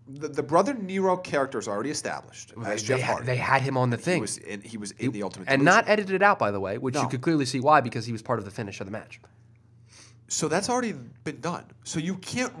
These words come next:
Speaker 1: relive the Matt Hardy, Jeff Hardy storyline in T N A that led to that.
Speaker 2: No, because here, and, and, and I don't mean to cut you off, but the first,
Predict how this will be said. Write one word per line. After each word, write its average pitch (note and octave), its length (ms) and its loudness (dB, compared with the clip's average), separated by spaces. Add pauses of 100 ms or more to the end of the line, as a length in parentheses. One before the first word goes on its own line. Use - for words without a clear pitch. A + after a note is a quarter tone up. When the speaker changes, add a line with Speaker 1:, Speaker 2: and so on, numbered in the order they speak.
(160)
Speaker 1:
relive F3+ 720 -4
the C#3 120 -4
Matt C3 320 -2
Hardy, B2 520 -2
Jeff C3 320 -4
Hardy A2 300 -2
storyline A2 480 -4
in G2+ 120 -12
T A2 180 -10
N G2+ 60 -6
A F#2+ 100 -6
that F2+ 140 -6
led F#2 240 -6
to - 80 -18
that. - 300 -18
Speaker 2:
No, A3 140 6
because G3 260 0
here, G#3+ 240 0
and, D#3+ 160 -2
and, D#3+ 140 0
and D3+ 160 2
I D3+ 40 6
don't F#3 100 8
mean F#3+ 100 6
to D3+ 100 -6
cut C#3 200 -6
you D#3+ 80 0
off, - 360 0
but D3 140 0
the D#3 80 0
first, G#3+ 420 2